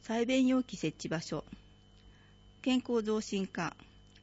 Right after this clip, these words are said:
稲庁舎、八原庁舎、市民窓口課、図書館、気楽山健やか福祉館、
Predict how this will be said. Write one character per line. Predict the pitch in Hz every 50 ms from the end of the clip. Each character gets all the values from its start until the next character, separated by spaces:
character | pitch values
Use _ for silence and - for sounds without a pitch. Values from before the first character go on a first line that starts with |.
| -
稲 | 202 214 240 247 240
庁 | 247 254 233 220
舎、 | 214 - - 160 - - - - -
八 | - 202 208
原 | 214 220 226 226 226
庁 | - - 226 220
舎、 | 214 - - 147 139 -
市 | - - - 226
民 | 233 220 196
窓 | 175 165 160 - 170
口 | 156 156 - - -
課、 | - 156 147 - - - - - - - - - - - - - - - - - - -
図 | 220 220
書 | - 262 247
館、 | - 202 185 156 135 220 240 - - - - - - - - - -
気 | - - 214
楽 | 220 240 240 -
山 | 254 247 240 233 240
健 | 240 - - 226
や | 226 226
か | 214 - 220
福 | 208 - -
祉 | 214 - - -
館、 | 196 180 135 117 80